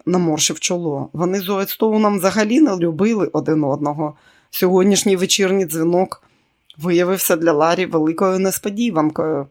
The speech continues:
Під час зустрічі Ян почував себе ніяково.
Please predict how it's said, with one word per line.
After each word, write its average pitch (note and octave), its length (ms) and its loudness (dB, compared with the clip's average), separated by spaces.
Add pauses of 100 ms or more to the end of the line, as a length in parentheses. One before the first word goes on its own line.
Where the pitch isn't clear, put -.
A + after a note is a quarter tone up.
(640)
Під F#3 140 -4
час F#3+ 220 2
зустрічі G#3 720 -2
Ян E3+ 320 0
почував F3 460 -2
себе F#3 280 -4
ніяково. E3 760 -2